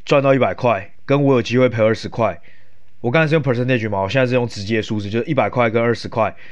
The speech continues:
就我最大可能赚一百块，但我最低可能赔二十块，所以我，我，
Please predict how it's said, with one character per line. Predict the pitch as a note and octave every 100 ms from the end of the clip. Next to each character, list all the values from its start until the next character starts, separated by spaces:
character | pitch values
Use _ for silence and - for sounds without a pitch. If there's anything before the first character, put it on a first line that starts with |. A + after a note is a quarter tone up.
| - -
就 | C#3 C3
我 | B2+
最 | C3 D#3
大 | D3+ C3+
可 | B2
能 | A2+ A2+
赚 | B2
一 | B2
百 | G2+
块， | - G#2
但 | G#2
我 | A#2+
最 | G#2+ A#2
低 | A2+
可 | G#2+ G2+
能 | F#2+
赔 | G2
二 | G2 G2+
十 | -
块， | - F2+ - - -
所 | C#3+
以 | C#3+
我， | B2 A2 G2+
我， | F2 G#2 -